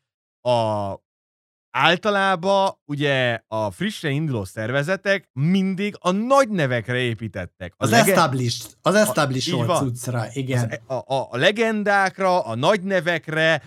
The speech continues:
Speaker 1: ugye a T N A erre a legjobb példa, hogy azonnal leigazoltak mindenkit, aki a W C W-ból maradt és nem akart a W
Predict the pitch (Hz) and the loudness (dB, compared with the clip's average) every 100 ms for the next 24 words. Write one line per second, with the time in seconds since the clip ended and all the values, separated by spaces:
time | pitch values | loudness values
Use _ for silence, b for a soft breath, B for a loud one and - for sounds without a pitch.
0 | b - 156 151 147 143 139 214 202 170 | b -10 -2 2 2 2 -2 0 4 4
1 | 156 135 123 117 117 131 117 104 - 175 | 4 2 2 2 2 2 0 -4 -2 0
2 | 220 196 170 165 190 185 175 151 127 127 | 2 2 0 0 2 4 4 2 2 2
3 | 120 117 113 113 104 117 139 131 113 98 | 0 0 -2 -2 -4 -4 -2 0 -2 -4
4 | 107 110 104 98 95 95 101 101 95 101 | -4 -6 -4 -6 -6 -8 -8 -8 -6 -6
5 | 95 98 104 120 110 - 92 - 131 208 | -6 -6 -2 -2 -2 -6 -14 -10 -2 0
6 | 262 254 240 214 214 | 2 0 0 -4 -2